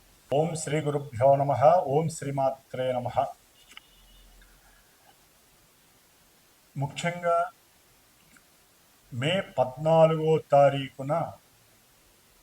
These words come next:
దేవగురువైనటువంటి బృహస్పతి అనగా గురువు యొక్క గురుగ్రహం మరి ఈ మేషాది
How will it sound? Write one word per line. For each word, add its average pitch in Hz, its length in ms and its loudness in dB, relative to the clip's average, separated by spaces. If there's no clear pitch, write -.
దేవగురువైనటువంటి 156 1600 -4
బృహస్పతి 127 960 -8
అనగా 143 320 0
గురువు 160 380 -6
యొక్క - 260 -6
గురుగ్రహం 139 760 -4
మరి 147 440 -2
ఈ 160 140 -4
మేషాది 156 960 2